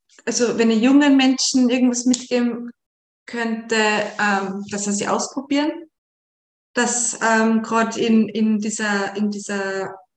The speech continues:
Phase zwischen sechzehn und achtzehn, wo sie viel entscheiden müssen, welchen beruflichen Weg das sie mal einschlagen sollen,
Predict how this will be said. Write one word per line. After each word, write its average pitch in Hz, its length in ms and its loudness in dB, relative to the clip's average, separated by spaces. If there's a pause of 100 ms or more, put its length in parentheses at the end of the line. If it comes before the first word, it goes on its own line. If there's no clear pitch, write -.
(100)
Phase 208 680 0
zwischen 220 540 0
sechzehn 214 480 -4
und 208 140 -2
achtzehn, 220 480 -2
wo 214 40 0
sie 220 160 -2
viel 233 160 -4
entscheiden 226 440 0
müssen, 226 440 -4 (240)
welchen 220 240 2
beruflichen 226 640 0
Weg 214 160 -2
das 220 160 -6
sie 220 80 -4
mal 214 120 0
einschlagen 214 640 -2
sollen, 220 420 -2